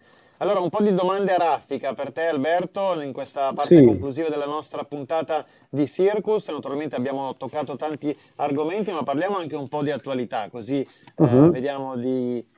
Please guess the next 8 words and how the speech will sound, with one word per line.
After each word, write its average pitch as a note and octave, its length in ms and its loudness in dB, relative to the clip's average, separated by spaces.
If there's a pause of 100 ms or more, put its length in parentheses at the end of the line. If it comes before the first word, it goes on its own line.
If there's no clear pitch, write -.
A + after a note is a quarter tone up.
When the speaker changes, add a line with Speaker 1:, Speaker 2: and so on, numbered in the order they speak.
(140)
Speaker 1:
eh, - 60 -12
Speaker 2:
Certo. A2 380 4
Speaker 1:
coinvolgere D#3+ 840 -2
ancora D3 840 -4
i C3+ 80 -8
nostri C#3 680 -4
ascoltatori. B2 800 -8
Allora, C3+ 760 -2